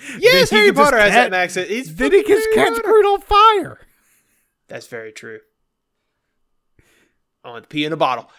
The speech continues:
Speaker 1: Harry Potter. <laughs> That's very true. He expecto patronums him. Mm.
Speaker 2: I think,
Speaker 1: Mm.
Speaker 2: I think if,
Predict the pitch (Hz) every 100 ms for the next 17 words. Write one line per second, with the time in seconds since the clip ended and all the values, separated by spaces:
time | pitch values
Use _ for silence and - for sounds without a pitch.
0 | _ 170 190 226 - - 139 - - -
1 | - - - - - - _ - _ _
2 | _ _ _ _ _ 131 123 131 123 -
3 | 120 135 120 - 131 123 127 123 - 127
4 | 117 117 113 85 - _ _ _ 147 139
5 | 151 - 156 214 143 180 185 233 202 180
6 | 156